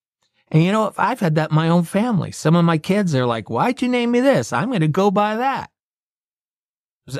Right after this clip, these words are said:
part of me says that we should name our kids one, two, three, and four. And then <laughs> when they reach whatever age they want, they,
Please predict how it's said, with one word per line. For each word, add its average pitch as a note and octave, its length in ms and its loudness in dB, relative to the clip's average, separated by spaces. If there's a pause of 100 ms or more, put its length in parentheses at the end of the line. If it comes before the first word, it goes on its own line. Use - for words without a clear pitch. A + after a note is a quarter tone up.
(120)
part G#3+ 220 2
of C#4+ 80 0
me C#3+ 140 2
says D3 360 -2
that C#3 200 -4 (440)
we E3 180 2
should D3+ 260 0
name D#3+ 260 4
our D3 100 2
kids E3 340 -4
one, E3 260 0
two, F3 220 0
three, F3+ 280 0
and D3 160 0
four. G3 500 4 (840)
And D3+ 180 2
then D#3 460 -2 (220)
<laughs> - 220 -20
when E3 280 4 (100)
they A3 100 -2
reach F#3+ 400 0
whatever F3+ 460 0
age E3 280 -2
they D3+ 120 2
want, F3+ 500 -2 (380)
they, D#3+ 540 2